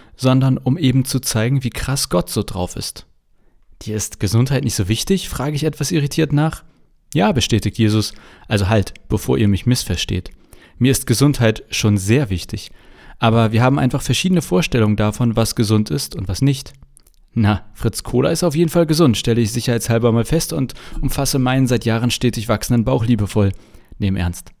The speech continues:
was meinst du damit?“ „Naja“, beginnt Jesus, „natürlich gibt es Krankheiten, die einfach scheiße sind. Krebs ist ein Arschloch, Punkt. Aber ganz ehrlich, es ging mir noch nie in erster Linie um Gesundheit, sondern um Shalom.“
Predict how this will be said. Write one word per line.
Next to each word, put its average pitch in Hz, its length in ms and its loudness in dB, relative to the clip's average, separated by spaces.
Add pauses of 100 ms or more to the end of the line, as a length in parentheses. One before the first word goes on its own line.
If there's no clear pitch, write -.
was - 160 -4
meinst 90 240 0
du 95 60 -4
damit?“ 87 320 -8 (680)
„Naja“, 139 240 6
beginnt 104 300 0
Jesus, - 400 -4 (380)
„natürlich 160 400 4
gibt - 160 -4
es - 140 0
Krankheiten, 143 420 0
die 123 80 2
einfach 120 160 -2
scheiße 101 360 0
sind. 87 280 -4 (280)
Krebs 147 400 0
ist - 240 -6
ein 110 140 0
Arschloch, 98 600 -4
Punkt. - 380 -2 (540)
Aber 107 180 0
ganz 123 200 2
ehrlich, 131 360 -2 (280)
es - 180 0
ging 156 180 2
mir 143 120 6
noch 123 140 2
nie 165 160 4
in 127 80 2
erster 123 380 0
Linie 131 260 2
um 113 100 0
Gesundheit, 127 580 -2 (220)
sondern 107 440 0
um 107 260 -6
Shalom.“ 95 600 0